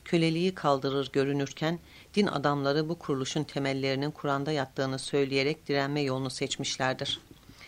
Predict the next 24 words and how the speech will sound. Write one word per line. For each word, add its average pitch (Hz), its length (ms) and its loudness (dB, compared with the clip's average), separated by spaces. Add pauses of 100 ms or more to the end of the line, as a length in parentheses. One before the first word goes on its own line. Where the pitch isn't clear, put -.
(420)
Din 240 140 6
sorunları 180 600 2
alanında 147 580 2
allameliği 156 680 -2
kimseye 151 520 -2
bırakmak 139 420 -2
istemeyen 143 580 -2
bizim 139 240 -4
kendi 143 340 -4
mollalarımız 135 680 -2
ise, 170 360 -2 (440)
yirmi 175 300 2
birinci 180 300 0
yüzyıla 143 420 -2
girmek 156 380 -4
üzere 131 320 -2
bulunduğumuz 135 540 -4
şu 165 200 -6
dönemlerde 135 680 -2
bile 131 160 -2
hala 143 520 0 (440)
İslam'da 160 520 -2
köleliğin, 143 720 -2
cariyeliğin, 139 800 -2